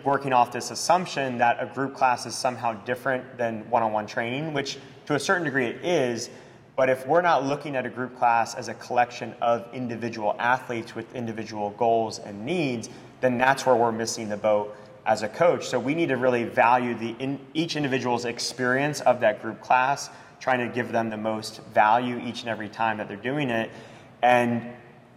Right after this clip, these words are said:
what you kind of pointed out there is that you're not gonna have these skills right off the bat. If you're new to coaching, you won't have these skills. And part of what I wanted to share is that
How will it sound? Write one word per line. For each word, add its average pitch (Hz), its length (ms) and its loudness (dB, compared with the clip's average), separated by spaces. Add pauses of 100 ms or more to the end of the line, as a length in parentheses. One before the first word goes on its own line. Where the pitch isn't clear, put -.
(300)
what 139 220 2
you 175 120 2
kind 196 180 6
of 127 100 4
pointed 131 280 6
out 165 260 8
there 127 220 8
is 113 160 0
that 120 680 6
you're 147 140 2
not 147 300 2
gonna 139 120 2
have 123 240 2
these 113 160 -6
skills 110 360 -2
right 110 100 2
off 101 160 0
the 107 60 -10
bat. 95 240 2
If 104 100 -8
you're 131 100 0
new 131 160 -2
to 139 80 -2
coaching, 135 560 -4
you 127 140 -4
won't 123 320 2
have 113 180 0
these 107 140 -10
skills. 98 540 -6 (100)
And 120 340 -2 (340)
part 175 180 6
of 147 100 2
what 127 140 4
I 160 140 8
wanted 143 200 4
to 123 80 -2
share 127 320 2
is 110 140 -4
that 117 640 4